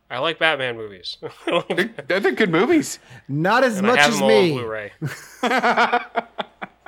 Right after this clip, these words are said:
Speaker 1: Yeah.
Speaker 3: Yeah. Um, may, that may or may not be a Halloween movie, so we could probably work something out.
Speaker 2: Is it a Halloween movie?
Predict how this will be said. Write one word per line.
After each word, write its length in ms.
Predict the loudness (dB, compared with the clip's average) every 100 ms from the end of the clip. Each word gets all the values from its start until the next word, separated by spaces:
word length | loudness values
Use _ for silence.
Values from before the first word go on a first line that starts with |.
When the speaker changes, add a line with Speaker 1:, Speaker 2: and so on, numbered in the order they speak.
| -16
Speaker 1:
Yeah. 380 | -4 2 4 2 -2 _ _ -10
Speaker 3:
Yeah. 220 | -8 -10 -18 _ _ -2
Um, 400 | 0 0 -2 -8 _ _ _ _ _ _ _ _ _ _ _
may, 400 | -4 -4 -2 -6 -8 -16 -20 -20 -20 _ _ _ _ _ _ _
that 240 | -4 -2
may 240 | -4 -2 -2
or 60 |
may 120 | -2
not 180 | -2 -4
be 100 | -6
a 80 | -6
Halloween 540 | -6 -8 -8 -10 -12
movie, 420 | -14 -18 -20 -20 -20
so 340 | -20 -18 -18
we 140 | -20 -20
could 300 | -18 -20 -20
probably 600 | -18 -18 -16 -20 -18 -18
work 280 | -18 -20 -20
something 360 | -20 -20 -20 -20
out. 160 | -20 _ _ _ _ _ _ _ _ _ _ _ _ _
Speaker 2:
Is 140 | -20 -20
it 80 | -20
a 40 |
Halloween 440 | -20 -18 -16 -14
movie? 380 | -14 -16 -16 -18